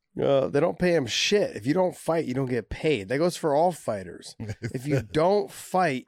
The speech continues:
Speaker 1: they don't pay you. You're not on, like, a monthly stipend. Like,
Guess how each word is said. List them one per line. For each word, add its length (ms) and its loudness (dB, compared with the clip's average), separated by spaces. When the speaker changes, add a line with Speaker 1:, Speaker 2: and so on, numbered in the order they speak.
Speaker 1:
they 260 -6
don't 340 -2
pay 240 -2
you. 380 -4
You're 120 0
not 180 4
on, 160 6
like, 160 2
a 60 2
monthly 420 0
stipend. 880 -4
Like, 360 -6